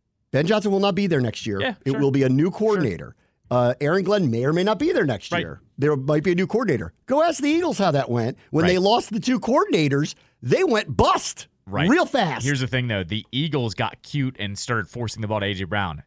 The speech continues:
Speaker 2: Dan Campbell's gonna go, "We have maybe the best offensive line in football and a couple good running backs.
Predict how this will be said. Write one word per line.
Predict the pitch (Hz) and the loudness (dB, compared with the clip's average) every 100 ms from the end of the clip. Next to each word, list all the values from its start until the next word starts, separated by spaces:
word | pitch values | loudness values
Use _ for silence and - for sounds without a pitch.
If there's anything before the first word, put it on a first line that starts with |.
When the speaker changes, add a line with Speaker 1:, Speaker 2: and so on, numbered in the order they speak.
| 95 | -8
Speaker 2:
Dan | 123 160 | -4 -4
Campbell's | 147 151 151 120 | -4 -4 -4 -6
gonna | 92 120 | -4 -2
go, | 113 98 - | -2 -4 -4
"We | 139 | -4
have | 185 131 - _ - | -2 -4 -10 _ -16
maybe | 113 113 143 165 | -10 -4 -2 -2
the | 139 | 0
best | 139 127 - | 0 -2 -4
offensive | 120 131 131 120 101 | -8 -4 -6 -6 -8
line | 104 120 110 | -4 -2 -4
in | 90 | -8
football | - 135 - 101 85 85 _ - | -8 -8 -4 -6 -6 -10 _ -8
and | 117 | -6
a | |
couple | 110 135 127 | -4 -4 -4
good | 120 95 | -4 -2
running | 113 120 101 | -2 -4 -4
backs. | 85 80 - - | -6 -8 -10 -14